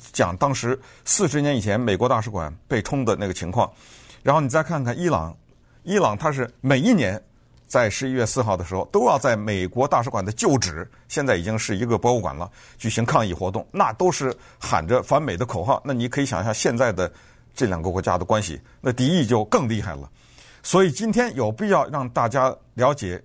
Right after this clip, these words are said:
也许你很清楚，也许你没听说过，没关系。我们再回顾一下一九五三年的时候到底发生了什么事情。因为那个时候是阿拉伯世界的一个非常大的一个事情，就是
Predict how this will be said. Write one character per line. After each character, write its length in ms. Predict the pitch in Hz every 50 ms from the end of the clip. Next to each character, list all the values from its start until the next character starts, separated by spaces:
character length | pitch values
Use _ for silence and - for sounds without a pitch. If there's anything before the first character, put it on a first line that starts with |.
| _ -
也 140 | 123 160 220
许 140 | - -
你 80 | 135 139
很 160 | 131 - 104
清 160 | - - 156
楚， 160 | 143 - 123 - -
也 120 | 107 123
许 160 | 131 - 143
你 320 | 131 120 98 87 87 90 90 - - - _ _ _ _ _ -
没 140 | 101 120
听 160 | 123 - 156 143
说 180 | 143 165 170
过， 180 | 135 117 - - -
没 140 | 95 101
关 140 | 104 131 147
系。 180 | 147 - - - - - - - _ -
我 60 | -
们 100 | 101 127
再 80 | - 170
回 180 | - - 143
顾 160 | 160 175 151
一 80 | 113 101
下 220 | 107 127 104 - - - - - _ -
一 120 | - 196
九 120 | 170 226
五 140 | 190 135 107
三 180 | 101 - 185 180
年 140 | 143 117 110
的 60 | 107
时 80 | 95
候 80 | 113 120
到 140 | 127 175 143
底 80 | 95 95
发 200 | - 156 151 151
生 180 | 139 156 147
了 60 | 123 95
什 160 | - 87 87
么 80 | 131
事 140 | 151 - 160
情。 140 | - - - - - - - - - - - - - - -
因 140 | - 170 180
为 220 | 156 170 165 175 -
那 120 | - 214 190
个 60 | 131
时 120 | 113 -
候 120 | 123 120 127
是 160 | 117 - - -
阿 160 | - 208 220
拉 140 | 226 214 208
伯 200 | 143 127 143 175
世 160 | 170 - 180
界 180 | 139 123 143 127
的 180 | 95 92 87 -
一 100 | - 123
个 100 | 139 131
非 240 | 135 - - 247 269
常 200 | - 170 151 147
大 180 | 143 185 139 117
的 120 | 87 90
一 120 | 78 87 101
个 60 | 110
事 160 | - - 110
情， 180 | 90 - 87 87
就 160 | - - 160
是 240 | 139 - 139 120 -